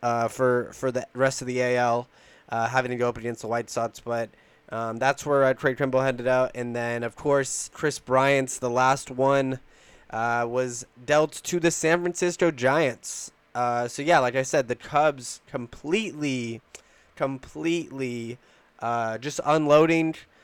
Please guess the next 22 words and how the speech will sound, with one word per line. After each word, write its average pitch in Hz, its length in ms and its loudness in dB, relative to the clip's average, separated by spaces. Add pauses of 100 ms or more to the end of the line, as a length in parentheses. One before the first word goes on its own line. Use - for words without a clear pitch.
(180)
Another 139 380 -2
team 147 360 -6
that 127 280 -4
kind 165 320 0
of 165 160 2
unloaded 165 760 2
quite 160 320 4
a 160 60 2
bit, 151 360 2 (380)
uh, 123 320 0
was 190 260 6
the 208 100 4
Nationals, 147 880 2
as 131 560 -2 (360)
they 131 240 2
let 139 440 0
go 143 400 6
of, 127 380 0
uh, 123 200 4
Daniel, 135 640 2
uh, 117 160 0
Hudson. 196 580 2